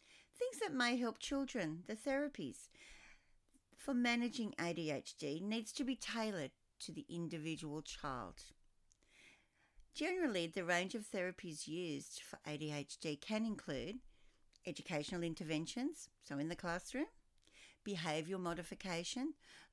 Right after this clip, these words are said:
learning how to get their needs met in a,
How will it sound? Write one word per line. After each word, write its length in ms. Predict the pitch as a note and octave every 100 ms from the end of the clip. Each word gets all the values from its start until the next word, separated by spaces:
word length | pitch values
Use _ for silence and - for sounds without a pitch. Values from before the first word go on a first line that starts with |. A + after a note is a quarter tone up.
| -
learning 280 | G4 G4
how 80 | D#4
to 100 | C#4
get 220 | - F#3+
their 120 | G#3 F#3+
needs 500 | F#3 F3+ F3+ D#3+ -
met 280 | D#3 D3 - - - - - - -
in 160 | C4+
a, 120 | C4